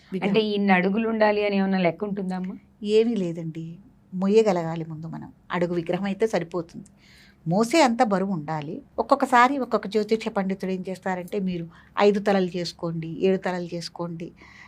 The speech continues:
Speaker 1: లేకపోతే మూడు తలలు చేసుకోండి, ఎదురెదురు నాగాలు చేసుకోండి అని అది చెప్తూ ఉంటారు. ఏ, ఎన్ని తలలు పెట్టినా, ఏ విగ్రహం పెట్టినా, క్రతువు, కార్యక్రమం, సంకల్పం ఒకటే, చేసే విధానం ఒకటే, సంకల్పం ఒకటే,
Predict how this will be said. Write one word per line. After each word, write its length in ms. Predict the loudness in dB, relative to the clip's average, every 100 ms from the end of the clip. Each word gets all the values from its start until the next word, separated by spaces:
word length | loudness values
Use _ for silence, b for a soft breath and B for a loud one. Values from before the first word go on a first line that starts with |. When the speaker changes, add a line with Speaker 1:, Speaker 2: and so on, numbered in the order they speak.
| B 0
Speaker 1:
లేకపోతే 640 | 6 6 4 0 -2 -2 -6 -10 b b b -4
మూడు 180 | 0 2
తలలు 240 | 4 2 0
చేసుకోండి, 580 | -2 -6 -8 -10 -8 -10 -12 2 6
ఎదురెదురు 360 | 8 6 4 0
నాగాలు 340 | -4 -6 -8 -8
చేసుకోండి 380 | -12 -10 -10 -8
అని 80 | -10
అది 100 | -10 -10
చెప్తూ 240 | -10 -10 -14
ఉంటారు. 340 | -12 -14 -16 -18 -14 -6 -2
ఏ, 80 | 0 0 0 -2 -4 -8 -10 -6
ఎన్ని 160 | -4 -2
తలలు 240 | -2 -2 -4
పెట్టినా, 340 | -8 -10 -10 -8 -8 -8
ఏ 20 | -8
విగ్రహం 320 | -8 -10 -10 -12
పెట్టినా, 320 | -12 -12 -16 -18 b b b b
క్రతువు, 360 | -8 -4 -4 -4 -2 0
కార్యక్రమం, 500 | 0 -4 -6 -8 -4 -4
సంకల్పం 440 | -4 -6 -6 -6 -6
ఒకటే, 280 | -10 -16 -20 _ -20 -10
చేసే 280 | -4 0 2 2
విధానం 360 | 2 0 0 -2
ఒకటే, 260 | -10 -14 -16 _ b b b -4
సంకల్పం 460 | 2 4 4 0 -8
ఒకటే, 240 | -12 -16